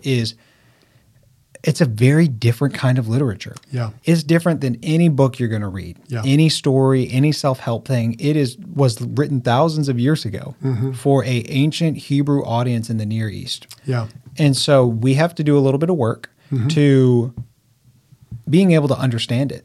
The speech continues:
Speaker 2: Yeah, to get
Speaker 1: And
Speaker 2: the
Speaker 1: being
Speaker 2: context.
Speaker 1: Yeah, it's almost kinda like learning a new language a little
Speaker 2: Mm-hmm.
Speaker 1: bit, but it is one of the most worthwhile pursuits that you could
Speaker 2: Yeah.
Speaker 1: ever do. So that's another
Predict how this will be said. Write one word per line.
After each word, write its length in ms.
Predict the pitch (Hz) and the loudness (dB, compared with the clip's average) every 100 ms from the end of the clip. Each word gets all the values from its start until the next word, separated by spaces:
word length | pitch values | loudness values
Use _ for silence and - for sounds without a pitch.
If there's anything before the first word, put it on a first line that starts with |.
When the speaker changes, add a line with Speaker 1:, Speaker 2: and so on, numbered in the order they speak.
| - | -6
Speaker 2:
Yeah, 160 | 139 | -4
to 60 | 117 127 | -4 0
get 40 | |
Speaker 1:
And 120 | 143 | 0
Speaker 2:
the 80 | 135 | 2
Speaker 1:
being 120 | 139 127 | 2 0
Speaker 2:
context. 440 | 123 123 - - | -2 -8 -10 -4
Speaker 1:
Yeah, 300 | 254 147 98 | 0 0 -4
it's 160 | 131 - | -6 0
almost 320 | 196 202 - | 0 0 0
kinda 180 | 170 151 | 0 2
like 200 | 139 131 | 2 2
learning 240 | 139 135 | 2 4
a 40 | 127 | 4
new 160 | 139 | 2
language 400 | 127 131 139 147 | 2 2 0 0
a 60 | 156 | 0
little 200 | 151 143 | 2 2
Speaker 2:
Mm-hmm. 240 | 165 147 | 2 0
Speaker 1:
bit, 80 | 131 _ _ _ - | -4 _ _ _ -2
but 200 | 127 131 | 2 4
it 60 | 135 | 4
is 160 | 113 | 2
one 180 | 123 135 | 0 0
of 80 | 113 | 0
the 60 | 113 | 0
most 400 | 113 113 110 110 | 2 0 -2 -6
worthwhile 580 | 110 107 104 98 95 | -4 -4 -4 -4 -4
pursuits 480 | 95 101 - 95 92 | -6 -6 -6 -6 -8
that 200 | - 101 | -8 -8
you 80 | 101 | -8
could 140 | - 117 | -4 -4
Speaker 2:
Yeah. 60 | |
Speaker 1:
ever 140 | 107 92 | -4 -8
do. 240 | - 135 _ _ | -10 -12 _ _
So 320 | - 117 110 | 0 2 2
that's 280 | 110 127 127 | 4 2 4
another 560 | 139 117 123 127 113 | 4 4 4 2 0